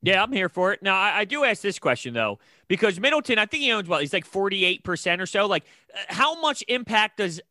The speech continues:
other people have when it comes to the manager? Like, you know what I mean? When it comes to up top and the managing partners,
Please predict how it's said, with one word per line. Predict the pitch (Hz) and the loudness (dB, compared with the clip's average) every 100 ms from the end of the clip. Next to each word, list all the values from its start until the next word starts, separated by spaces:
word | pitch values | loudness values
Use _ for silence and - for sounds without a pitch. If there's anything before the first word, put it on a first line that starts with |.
| _ - | _ 2
other | 262 254 208 | 2 0 -8
people | 185 160 151 | -6 -2 0
have | 151 143 143 | 2 0 -2
when | |
it | 151 | -8
comes | 147 175 160 | -4 -6 -4
to | 165 | -6
the | 147 | -4
manager? | 147 175 208 165 127 139 | 0 0 0 -4 -6 -4
Like, | 147 139 175 | -2 -2 0
you | |
know | 175 | 0
what | |
I | 160 | 0
mean? | 185 180 | -4 -2
When | 156 | -2
it | |
comes | 165 170 | -2 -2
to | 175 - | -2 0
up | 175 - | 0 2
top | 185 214 170 - _ _ - | 2 4 2 -4 _ _ -2
and | 175 | -2
the | 170 | 2
managing | 175 185 165 170 147 | 2 2 -2 -4 2
partners, | 180 233 151 135 127 | 2 2 0 -2 -2